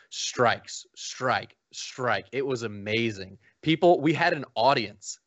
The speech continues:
There were two people behind us just like, "Damn."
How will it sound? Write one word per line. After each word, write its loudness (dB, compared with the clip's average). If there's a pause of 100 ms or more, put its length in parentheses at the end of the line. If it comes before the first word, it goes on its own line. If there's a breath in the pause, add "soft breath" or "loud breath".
There 2
were 0
two -4
people -2
behind 2
us -4
just -10
like, -2 (480)
"Damn." 0